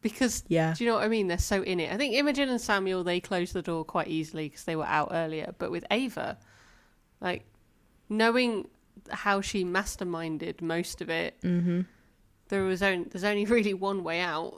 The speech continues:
Speaker 1: f-,
Speaker 2: And
Speaker 1: for
Speaker 2: that's
Speaker 1: Ava.
Speaker 2: Ava dying.
Speaker 1: Yeah. And
Speaker 2: Yeah.
Speaker 1: similarly for Claire, though, as well.
Speaker 2: Yeah, she's too in, isn't she?
Speaker 1: Yeah.
Speaker 2: Definitely. And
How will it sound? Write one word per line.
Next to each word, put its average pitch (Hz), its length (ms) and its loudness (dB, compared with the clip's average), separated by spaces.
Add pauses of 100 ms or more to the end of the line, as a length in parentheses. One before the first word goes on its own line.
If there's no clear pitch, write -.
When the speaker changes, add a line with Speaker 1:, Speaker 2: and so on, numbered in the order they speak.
(120)
Speaker 1:
f-, - 140 -20 (280)
Speaker 2:
And 180 100 4
Speaker 1:
for 170 40 4
Speaker 2:
that's 175 300 2
Speaker 1:
Ava. 165 240 -2
Speaker 2:
Ava 165 260 6
dying. 160 540 12 (440)
Speaker 1:
Yeah. 185 400 -2 (1160)
And - 140 4
Speaker 2:
Yeah. 156 40 4
Speaker 1:
similarly 233 520 4
for 214 160 -4
Claire, 226 360 2
though, 160 220 -2
as - 220 -8
well. 175 360 -4 (1400)
Speaker 2:
Yeah, 170 260 2
she's - 240 -6
too 160 240 4
in, 160 180 8
isn't 156 460 0
she? 160 400 2 (640)
Speaker 1:
Yeah. 190 300 -4 (1900)
Speaker 2:
Definitely. 175 640 -6
And 277 400 0